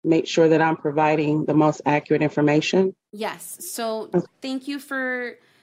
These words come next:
Speaker 2: double checking six point thirty-nine for me. We will move on to the rest of the agenda because, um, once we're done, we're gonna go back to items six point thirteen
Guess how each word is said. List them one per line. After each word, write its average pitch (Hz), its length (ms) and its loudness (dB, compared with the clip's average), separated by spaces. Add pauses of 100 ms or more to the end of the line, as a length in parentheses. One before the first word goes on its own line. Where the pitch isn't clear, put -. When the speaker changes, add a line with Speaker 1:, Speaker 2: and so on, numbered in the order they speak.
(160)
Speaker 2:
double 240 300 -4
checking 220 460 -10
six 214 280 -12
point 220 300 -14
thirty-nine 208 540 -6
for 185 180 -12
me. 180 360 -8 (500)
We 226 320 -10
will 240 680 -8 (220)
move 233 260 -10
on 233 280 -6
to 247 140 -12
the 220 140 -12
rest 220 340 -8
of 233 120 -16
the 220 180 -10
agenda 190 640 -8 (400)
because, 208 760 -14 (240)
um, 190 640 -10 (440)
once 220 320 -12
we're 226 80 -8
done, 208 320 -8
we're 208 160 -4
gonna 214 240 -8
go 196 140 -12
back 196 380 -10 (100)
to 208 140 -12
items 190 380 -12
six - 320 -12
point 214 340 -10
thirteen 220 720 -6